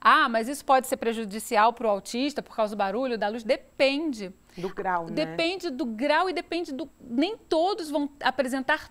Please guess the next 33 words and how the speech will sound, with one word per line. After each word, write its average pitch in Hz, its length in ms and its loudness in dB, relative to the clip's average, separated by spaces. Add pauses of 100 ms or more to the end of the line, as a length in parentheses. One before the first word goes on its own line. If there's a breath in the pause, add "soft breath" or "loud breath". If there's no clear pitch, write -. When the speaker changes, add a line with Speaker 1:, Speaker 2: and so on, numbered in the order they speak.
Speaker 1:
todos 262 540 0
as, 208 260 -4
as, 214 340 2
a, 202 460 -2
os 220 140 -8
sintomas 247 420 -2
da 226 80 0
mesma 214 220 -6
maneira. 190 460 -6 (280 soft breath)
Nem 311 200 0
todos 330 340 0
vão 277 140 0
reagir 240 400 -2
da 240 80 0
maneira 240 400 -2
igual, 247 680 4 (300 loud breath)
é, 226 200 2
desconfortavelmente 247 1160 -2
em 269 140 -6
relação 262 400 -2
a 262 60 0
todos 254 360 0
os 233 80 -6
estímulos. 202 720 -8 (380 loud breath)
Então, 311 420 2 (520 loud breath)
o 247 80 -10
que - 120 -4
a 370 60 2
gente 392 180 -4
precisa 302 440 -2
levar 240 480 2
em 269 80 -4
consideração 233 960 -2